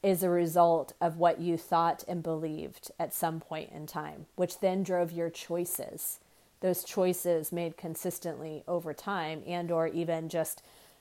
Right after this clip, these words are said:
sometimes it's, it's a single choice that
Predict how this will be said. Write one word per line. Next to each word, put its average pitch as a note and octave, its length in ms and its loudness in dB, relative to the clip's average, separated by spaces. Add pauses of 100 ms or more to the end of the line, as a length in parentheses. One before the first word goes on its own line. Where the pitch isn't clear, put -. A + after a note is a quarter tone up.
sometimes F3+ 560 0
it's, E3 300 2
it's - 160 0
a E3 60 2
single F#3 560 2
choice C#3+ 640 -6 (580)
that E3 460 6